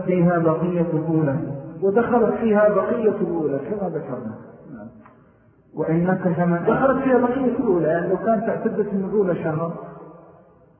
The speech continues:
Speaker 2: ووقع، حصل، حصل الوقت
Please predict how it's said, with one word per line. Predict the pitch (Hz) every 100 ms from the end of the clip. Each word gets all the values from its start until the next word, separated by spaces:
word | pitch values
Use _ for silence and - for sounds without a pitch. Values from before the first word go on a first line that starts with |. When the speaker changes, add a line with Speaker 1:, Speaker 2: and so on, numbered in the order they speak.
| _ _ _ _ _ -
Speaker 2:
ووقع، | 139 170 214 - -
حصل، | 208 185 160 - - - - -
حصل | - 180 180 147 - - - - 135
الوقت | 143 202 202 202